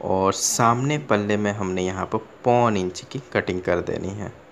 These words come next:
तो दोस्तों, ये हमारे हाथ की कटिंग हो गई है।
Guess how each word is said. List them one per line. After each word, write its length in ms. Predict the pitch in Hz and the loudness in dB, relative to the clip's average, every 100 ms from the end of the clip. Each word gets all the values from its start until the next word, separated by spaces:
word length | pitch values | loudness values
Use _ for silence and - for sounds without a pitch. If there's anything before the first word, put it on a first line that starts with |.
| - - - - - - - - - - - - - - | -20 -20 -20 -20 -20 -20 -20 -20 -20 -20 -20 -20 -20 -2
तो 100 | 110 | 2
दोस्तों, 340 | 135 139 - | 4 4 0
ये 160 | 139 110 | 2 2
हमारे 340 | 104 95 101 120 | 2 2 0 0
हाथ 300 | - 92 - | -2 -2 -4
की 100 | 95 | -4
कटिंग 360 | - 90 95 | -2 -2 -2
हो 180 | 98 98 | -2 0
गई 160 | 101 110 | 2 2
है। 200 | 135 | 0